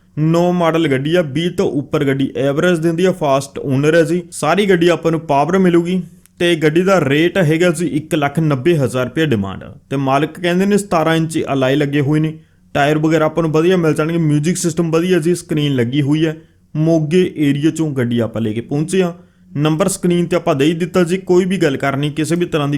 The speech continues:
ਕੁਛ ਵੀ ਪੁੱਛਣਾ ਹੈ, ਸਿੱਧਾ ਆਪਾਂ ਮਾਲਕ ਦਾ ਨੰਬਰ ਦਿੰਨੇ ਹਾਂ ਜੀ। ਵਿੱਚ ਵਿਚਾਲੇ ਆਪਾਂ ਨਾ ਤਾਂ ਆਪ ਪੈਂਦੇ ਹਾਂ ਜੀ, ਨਾ ਕਿਸੇ ਨੂੰ ਪਾਉਂਦੇ ਹਾਂ। ਸਿੱਧੀ ਗੱਲ ਆਪਾਂ ਕਰਵਾਉਂਦੇ ਹਾਂ ਜੀ ਮਾਲਕ ਨਾਲ, ਤੇ ਕਿਸੇ ਨੇ ਖਰੀਦਣੀ ਹੈ, ਕੋਈ ਖਰੀਦਣ ਦਾ ਹੈਗਾ ਚਾਹਵਾਨ,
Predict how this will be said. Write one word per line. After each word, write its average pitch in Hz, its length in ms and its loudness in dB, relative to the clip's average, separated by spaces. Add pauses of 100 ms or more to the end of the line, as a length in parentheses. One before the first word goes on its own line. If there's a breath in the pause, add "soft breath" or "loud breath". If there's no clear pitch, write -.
(120)
ਕੁਛ 175 220 -2
ਵੀ 202 120 0
ਪੁੱਛਣਾ 170 360 -2
ਹੈ, 165 120 -4 (440 soft breath)
ਸਿੱਧਾ 170 260 -2
ਆਪਾਂ 185 180 -2
ਮਾਲਕ 151 360 0
ਦਾ 170 120 2
ਨੰਬਰ 160 260 2
ਦਿੰਨੇ 147 260 2
ਹਾਂ 165 60 2
ਜੀ। 175 200 0 (220)
ਵਿੱਚ 151 200 0
ਵਿਚਾਲੇ 160 560 0
ਆਪਾਂ 135 360 -4 (340)
ਨਾ 135 200 2
ਤਾਂ 135 140 -2
ਆਪ 135 240 0
ਪੈਂਦੇ 165 240 2
ਹਾਂ 170 80 2
ਜੀ, 170 160 -4 (120)
ਨਾ 160 180 0
ਕਿਸੇ 160 260 -4
ਨੂੰ - 120 0
ਪਾਉਂਦੇ 104 300 -2
ਹਾਂ। 71 80 -12 (580 soft breath)
ਸਿੱਧੀ 175 320 0
ਗੱਲ 165 240 2
ਆਪਾਂ 156 280 -2 (160)
ਕਰਵਾਉਂਦੇ 147 440 2
ਹਾਂ 156 60 4
ਜੀ 156 160 0
ਮਾਲਕ 135 360 -2
ਨਾਲ, 156 280 0 (340)
ਤੇ 147 140 0
ਕਿਸੇ 151 320 0
ਨੇ 160 360 -2
ਖਰੀਦਣੀ 139 440 0
ਹੈ, 160 80 2
ਕੋਈ 156 160 -2
ਖਰੀਦਣ 139 400 0
ਦਾ 135 140 0
ਹੈਗਾ 135 180 0
ਚਾਹਵਾਨ, 151 520 -2